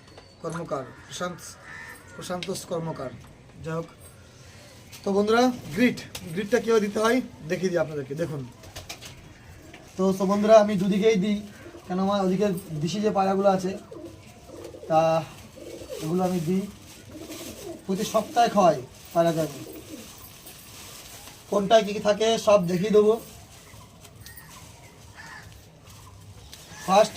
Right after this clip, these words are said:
আমি এটাকে নিয়ে, এটাকে নিয়ে আমি এর মধ্যে মিশিয়ে দিই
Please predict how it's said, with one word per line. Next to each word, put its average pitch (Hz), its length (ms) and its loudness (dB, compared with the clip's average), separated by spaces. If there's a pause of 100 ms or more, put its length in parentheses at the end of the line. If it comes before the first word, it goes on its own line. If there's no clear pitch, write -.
(140)
আমি 196 120 0 (100)
এটাকে 190 220 0 (160)
নিয়ে, 190 220 2 (1080)
এটাকে 180 220 -4 (100)
নিয়ে 175 160 0 (800)
আমি 165 180 -2
এর 180 100 0
মধ্যে 175 260 0 (220)
মিশিয়ে 175 260 -2
দিই 175 80 4